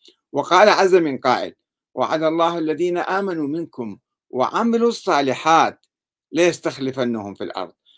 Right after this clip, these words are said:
كما استخلف الذين من قبلهم وليمكنن لهم دينهم الذي ارتضى لهم وليبدلنهم من بعد خوفهم أمنا يعبدونني لا يشركون بي شيئا."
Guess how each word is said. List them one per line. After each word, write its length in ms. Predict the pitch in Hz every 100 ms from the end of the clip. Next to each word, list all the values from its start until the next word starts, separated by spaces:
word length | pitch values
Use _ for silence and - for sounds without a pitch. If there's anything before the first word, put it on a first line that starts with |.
| _
كما 200 | 220 208
استخلف 460 | 156 170 - 143 127
الذين 480 | 120 117 131 123 107
من 100 | 101
قبلهم 500 | 107 104 98 92 - _ _ _
وليمكنن 1000 | 135 156 160 170 170 170 - 185 214 202
لهم 360 | 165 160 139 117
دينهم 480 | 131 147 113 113
الذي 300 | 110 113 113
ارتضى 460 | 113 - 127 120 110
لهم 380 | 113 170 170 - _ _ _ _
وليبدلنهم 1160 | 135 147 139 131 123 135 135 170 147 120 110 104
من 120 | 101
بعد 320 | 120 123 107
خوفهم 580 | - 143 135 123 110 104 -
أمنا 420 | 175 180 180 - _ _ _ -
يعبدونني 880 | 117 120 104 120 143 135 135 135 131 _ _
لا 100 | 151
يشركون 560 | 175 - 143 - 135 120
بي 200 | 113 123
شيئا." 460 | - 90 - 85